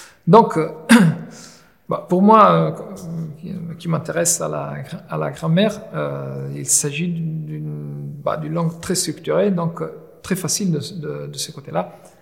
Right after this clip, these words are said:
Après, à l'oral, c'est, il s'agit d'une langue un, un peu compliquée, parce que c'est parlé de manière très rapide, et, euh, donc c'est pas toujours évident de, de comprendre, euh, ce que, ce qu'un Afghan est en train de dire.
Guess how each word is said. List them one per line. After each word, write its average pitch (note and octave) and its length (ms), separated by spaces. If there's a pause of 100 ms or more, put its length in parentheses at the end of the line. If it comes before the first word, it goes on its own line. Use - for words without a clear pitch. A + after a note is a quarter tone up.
(320)
Après, - 520 (1300)
à D#3 100
l'oral, D#3 640
c'est, C#2+ 260 (260)
il - 60
s'agit C#3+ 260
d'une D3 120
langue C#3 220
un, C#3 200 (180)
un D#3 60
peu E3 160
compliquée, - 560 (800)
parce - 140
que C#3+ 100
c'est - 160
parlé C#3+ 340 (500)
de C#3+ 140
manière D3 460
très D3+ 360
rapide, E3+ 520 (840)
et, B2+ 280
euh, B2+ 80 (420)
donc C#3+ 320
c'est C#3+ 140
pas D3 100
toujours D3 320
évident D3 300
de, C#3 480
de D3+ 100
comprendre, D3+ 520
euh, C3+ 320
ce - 100
que, D3 140 (440)
ce - 100
qu'un C#3 140
Afghan C#3+ 340
est - 140
en - 80
train - 180
de C#3+ 100
dire. - 260